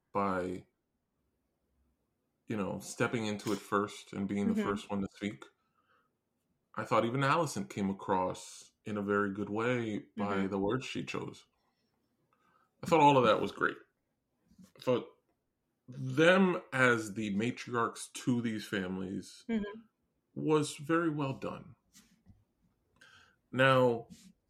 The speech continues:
Speaker 1: Aegon, Aegon is a little piece of shit.
Speaker 2: Aegon's the
Speaker 1: He didn't grow.
Speaker 2: older one? <laughs>
Speaker 1: Yes. He never got taller. And honestly looks like he shrunk a little.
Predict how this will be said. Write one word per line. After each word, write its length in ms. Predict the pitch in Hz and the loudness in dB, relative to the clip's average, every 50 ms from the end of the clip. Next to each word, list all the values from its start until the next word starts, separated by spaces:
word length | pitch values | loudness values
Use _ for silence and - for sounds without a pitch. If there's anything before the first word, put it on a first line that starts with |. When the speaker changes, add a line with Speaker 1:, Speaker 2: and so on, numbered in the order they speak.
| _ _ _ _ _ _ _ _ _ - | _ _ _ _ _ _ _ _ _ -4
Speaker 1:
Aegon, 560 | 139 170 202 190 135 104 92 85 69 73 143 - _ _ _ _ _ _ _ _ _ _ _ _ _ _ _ _ _ _ _ _ _ _ _ _ _ - - | -2 0 2 2 2 2 0 0 -4 -4 -6 -8 _ _ _ _ _ _ _ _ _ _ _ _ _ _ _ _ _ _ _ _ _ _ _ _ _ -14 -14
Aegon 440 | 90 - - 87 90 90 104 - - - | -12 -8 -8 -6 -6 -6 -6 -8 -10 -10
is 120 | 120 110 | -8 -6
a 60 | 120 | -6
little 200 | 120 123 123 127 | -4 -4 -4 -4
piece 200 | 131 - 135 127 - | -4 -4 -4 -4 -6
of 60 | - | -8
shit. 200 | - - - - - - - _ _ _ _ _ _ _ _ - - - - _ - | -12 -12 -14 -18 -20 -20 -20 _ _ _ _ _ _ _ _ -20 -20 -20 -18 _ 0
Speaker 2:
Aegon's 480 | 220 220 240 254 254 254 247 226 214 202 | 2 2 4 6 6 4 4 2 -2 -2
the 220 | 214 220 214 202 180 | 0 0 2 2 2
Speaker 1:
He 140 | 139 135 - - - - 117 | 0 0 -2 -4 -4 -2 0
didn't 220 | 123 135 156 160 | 0 0 -2 -2
grow. 400 | - - 120 107 104 110 139 - - | 0 2 2 2 2 2 -2 -4 -2
Speaker 2:
older 340 | - 208 214 208 220 226 233 | 0 0 2 2 4 4 4
one? 200 | 247 254 277 302 - | 4 2 2 0 -2
<laughs> 60 | 294 349 349 403 - - - - - - - | 2 4 4 4 10 12 12 12 12 12 2
Speaker 1:
Yes. 200 | 110 - - - - - - - - - - - 508 494 - - - - - - - - _ _ _ - - _ _ _ | 0 0 0 -2 -2 2 2 2 2 0 2 6 6 6 6 2 -14 -20 -20 -20 -20 -20 _ _ _ -20 -20 _ _ _
He 220 | _ - 127 120 113 | _ -6 -2 0 2
never 360 | 104 104 113 113 113 123 151 | 2 2 2 2 4 4 4
got 240 | 147 165 165 190 214 | 4 4 2 2 2
taller. 440 | - - 202 165 123 110 104 147 185 - - - - - - _ _ _ - - - - _ _ _ _ - | 0 2 0 2 2 2 0 -2 -4 -8 -14 -18 -20 -20 -20 _ _ _ -20 -20 -20 -20 _ _ _ _ -2
And 140 | - 110 | 0 4
honestly 320 | 147 214 240 202 147 - 127 | 4 4 4 4 2 2 2
looks 160 | 113 113 110 | 2 0 0
like 140 | 110 104 101 | -2 -2 -4
he 100 | 101 98 | -4 -4
shrunk 340 | 98 - 143 135 107 95 - | -2 0 0 0 0 -2 -6
a 20 | - | -8
little. 360 | - - - - - - - | -6 -6 -6 -8 -10 -14 -16